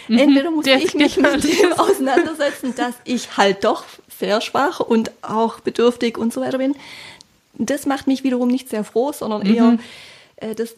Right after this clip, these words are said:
Speaker 2: deckel ich eher lieber zu.
Speaker 1: Mhm.
Speaker 2: Ähm, und genau, und auf der anderen Seite macht's mich eben froh, dass Jesus eben nicht zu den Starken kommt, die alles im Griff haben, die ein perfektes Leben haben, die,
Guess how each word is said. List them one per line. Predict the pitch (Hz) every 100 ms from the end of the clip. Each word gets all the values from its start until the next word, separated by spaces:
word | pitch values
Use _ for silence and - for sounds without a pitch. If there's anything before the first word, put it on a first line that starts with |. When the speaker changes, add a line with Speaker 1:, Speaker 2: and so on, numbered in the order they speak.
| -
Speaker 2:
deckel | 240 247
ich | 262 233
eher | 247 262
lieber | 240 262 254 247
zu. | - 294 381 - _ _ -
Speaker 1:
Mhm. | 214 233 240 240 _ - - _
Speaker 2:
Ähm, | - 226 233 233 240 - - _ _ _ _ _ _ _ _ _ _ _ _ _ _ _ _ _ _
und | - 240
genau, | 269 254 240
und |
auf | 233
der | -
anderen | 240 262
Seite | 247 240
macht's | 240 -
mich | 302 277
eben | 240 240
froh, | 254 233
dass | 240 220 214
Jesus | 202 196 - 208 202 - - _ -
eben | 202 196
nicht | 185 202 269 370 -
zu | 269
den | 247
Starken | 233 202 202 208
kommt, | 190 226 220 208
die | 214
alles | - 214 254
im | 254
Griff | 220 240 240 247
haben, | 240 240
die | 233 220
ein |
perfektes | 220 220 233 226 247 240
Leben | 202 202 208
haben, | 208 214 220 214
die, | 202 214 214